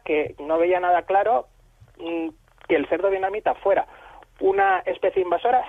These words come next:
siendo que el Real Decreto ya implica que cualquier espécimen encontrado en la naturaleza tiene que ser tratado, siendo doméstico,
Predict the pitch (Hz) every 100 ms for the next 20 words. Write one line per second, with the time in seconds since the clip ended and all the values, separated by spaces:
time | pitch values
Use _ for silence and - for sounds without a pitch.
0 | - 175 170 160 151 _ 196 170 - -
1 | - 156 151 143 156 190 202 202 - 254
2 | 254 - 104 - _ - 139 185 202 175
3 | - - 175 156 - 226 247 - 127 -
4 | 156 143 135 196 202 - 196 - 185 -
5 | 214 180 139 139 131 123 151 208 202 120
6 | - - - - 160 160 151 165 180 180
7 | - 226 226 226 214 - 185 220 190 190
8 | 190 226 185 107 - - - - 165 190
9 | 196 226 - 151